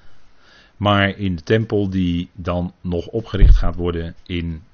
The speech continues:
Israël, in Jeruzalem. Waar de vrijmetselaars al heel lang aan metselen, om het zo maar te zeggen.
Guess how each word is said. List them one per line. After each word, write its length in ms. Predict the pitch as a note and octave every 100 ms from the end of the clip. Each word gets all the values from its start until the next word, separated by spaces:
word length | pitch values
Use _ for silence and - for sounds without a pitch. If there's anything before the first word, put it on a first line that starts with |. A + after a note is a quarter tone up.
| - _
Israël, 560 | - G#2+ F#2 F#2 F2+ F2+
in 340 | - E2+ E2+ -
Jeruzalem. 760 | E2+ D2+ E2+ G#2+ G#2+ F2 C#2+ - _ - - - - - - -
Waar 400 | - D#2 F2+ F2
de 300 | E2 F2 E2+
vrijmetselaars 960 | D#2+ D#2+ F#2+ G2 G2+ F2+ F2 - - - -
al 260 | E2 E2
heel 180 | D#2+ F2+
lang 240 | F2 E2+
aan 260 | E2 D#2+ D#2+
metselen, 420 | F#2+ - F2+ D2
om 140 | F2+ D#2
het 100 | D#2
zo 140 | D#2
maar 140 | D#2
te 100 | D2
zeggen. 280 | D#2 C2+ -